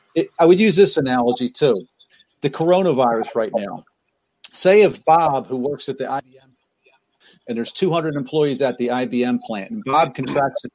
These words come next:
coronavirus and he's in the hospital, he's gonna survive. He'll be okay. But the C D C investigators are at the hospital. They're in their hazmat suits. They're talking to Bob because they wanna find out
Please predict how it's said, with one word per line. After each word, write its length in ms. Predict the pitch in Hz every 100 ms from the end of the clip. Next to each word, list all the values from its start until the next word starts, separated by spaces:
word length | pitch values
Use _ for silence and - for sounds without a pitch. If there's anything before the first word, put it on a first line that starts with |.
| -
coronavirus 760 | 123 127 117 107 98 98 -
and 100 | 107
he's 80 | 107
in 140 | 156
the 80 | 160
hospital, 600 | 135 170 165 - 104 101 - - _ _ _ _ _
he's 120 | 208
gonna 200 | 196 185
survive. 420 | 156 143 120 120 127
He'll 160 | 160
be 140 | 156 135
okay. 500 | 120 127 110 113 -
But 120 | 123
the 60 | 127
C 240 | - 202
D 140 | 190 170
C 180 | - 175
investigators 840 | 135 135 - 127 127 117 120 120
are 140 | 113
at 160 | 131 135
the 80 | 123
hospital. 600 | 135 139 135 - 139 113
They're 120 | 110
in 120 | 120
their 100 | 120
hazmat 540 | 135 135 123 127 123 127
suits. 320 | 131 120 -
They're 140 | 104 -
talking 280 | 151 151 147
to 60 |
Bob 320 | 120 139 131 110
because 260 | - 113
they 60 | 110
wanna 240 | 127 165
find 320 | - 139 127
out 300 | 135 139 107